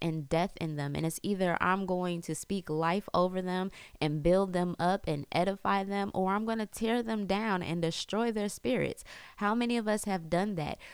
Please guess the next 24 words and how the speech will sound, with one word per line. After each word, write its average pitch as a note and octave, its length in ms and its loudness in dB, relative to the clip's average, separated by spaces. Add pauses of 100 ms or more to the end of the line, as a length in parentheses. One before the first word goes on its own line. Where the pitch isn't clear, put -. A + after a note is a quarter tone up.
(140)
Children A3+ 640 2
have E3+ 300 2
no D#3 220 4
filter, - 560 0
and D#3 180 2
children F#3+ 460 0
say F3 640 0
the D#3 300 0
darndest F#3+ 800 0
things. - 360 -6 (380)
You G#3 140 4
know, E3+ 400 6
um, E3 400 0 (260)
children C4 500 6
can A#3 280 2
even G#3+ 400 0
say G3+ 240 2
things F#3+ 300 -2
that F3 200 0
will D#3+ 160 2
hurt F3 560 -2 (100)
an D3+ 140 4
adult's D3+ 540 2
feelings. - 560 -6